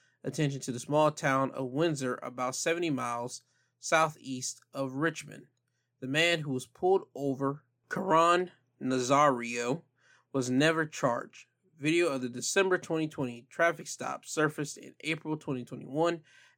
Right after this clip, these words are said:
after Nazario sued in federal court alleging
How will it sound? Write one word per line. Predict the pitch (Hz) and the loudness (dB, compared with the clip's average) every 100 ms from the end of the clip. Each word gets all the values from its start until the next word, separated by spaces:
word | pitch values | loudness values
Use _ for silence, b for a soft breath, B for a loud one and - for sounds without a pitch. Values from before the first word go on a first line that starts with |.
| _ | _
after | 147 170 156 135 123 | 4 4 4 -6 -8
Nazario | 123 123 147 156 135 120 127 | -8 0 4 4 2 -4 -8
sued | - - 185 127 120 - | -6 0 2 0 -4 -16
in | 131 | -16
federal | 135 165 165 165 | -4 0 0 0
court | 156 - 139 - | -4 -2 -2 -2
alleging | 131 151 165 160 120 | -4 -2 -2 -4 -12